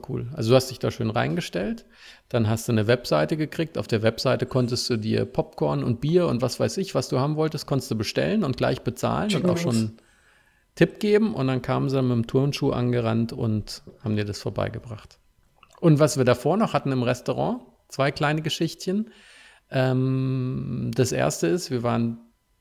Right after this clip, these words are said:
Speaker 1: im Restaurant Pizza essen und eine Frau, die Takeout gemacht hat, stand in der Schlange und der musste ich einfach gratulieren, weil sie das coolste T-Shirt ever anhatte. Da stand drauf, „Make America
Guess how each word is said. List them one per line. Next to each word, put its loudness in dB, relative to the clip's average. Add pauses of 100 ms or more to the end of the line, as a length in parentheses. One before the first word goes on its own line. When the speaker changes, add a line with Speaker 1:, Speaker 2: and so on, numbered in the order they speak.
(100)
Speaker 1:
im 2
Restaurant -2
Pizza 0
essen -6 (560)
und 2
eine 2
Frau, 2
die -2
Takeout 0
gemacht -2
hat, -2
stand -2
in 0
der 4
Schlange -2
und -2
der -2
musste -2
ich -4
einfach -6
gratulieren, 0
weil 0
sie -2
das -6
coolste 0
T-Shirt -2
ever 2
anhatte. -2 (1300)
Da -2
stand 0
drauf, 2 (480)
„Make 4
America 4